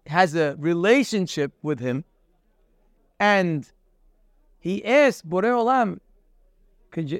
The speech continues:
could you help this person?" And he pleads on behalf of that person,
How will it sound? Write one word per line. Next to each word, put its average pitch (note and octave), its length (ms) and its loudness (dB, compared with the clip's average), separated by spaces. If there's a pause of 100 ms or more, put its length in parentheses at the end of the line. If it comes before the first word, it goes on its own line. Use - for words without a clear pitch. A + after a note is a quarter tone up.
could E3+ 180 -4
you D#3 140 0
help G#3+ 320 0
this A#3+ 180 -4
person?" A3+ 520 -2 (1200)
And F3+ 140 -4
he F#3 160 -2
pleads A#3 580 -2
on G#3+ 200 2
behalf A#3 380 2
of G#3+ 120 -8
that C4+ 200 0
person, B3 560 0